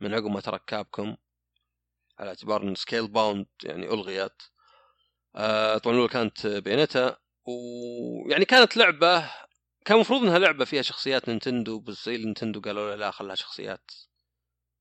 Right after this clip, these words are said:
شخصيات جديدة وتشبه ذولاك ال-، شو اسمه، كامن رايدر، لا، لا، ولا حتى باور Rangers وذا اللي يلبسون أقنعة و-،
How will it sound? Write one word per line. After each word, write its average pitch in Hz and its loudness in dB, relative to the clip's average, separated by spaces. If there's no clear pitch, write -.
شخصيات - -4
جديدة 101 -4
وتشبه - -2
ذولاك 123 4
ال-، 85 -14
شو - -12
اسمه، 85 -12
كامن 113 0
رايدر، 104 -4
لا، 82 -8
لا، 104 -10
ولا 262 8
حتى - 4
باور 156 8
Rangers 113 6
وذا 104 -2
اللي 98 -8
يلبسون 104 -4
أقنعة 107 -4
و-، 104 -10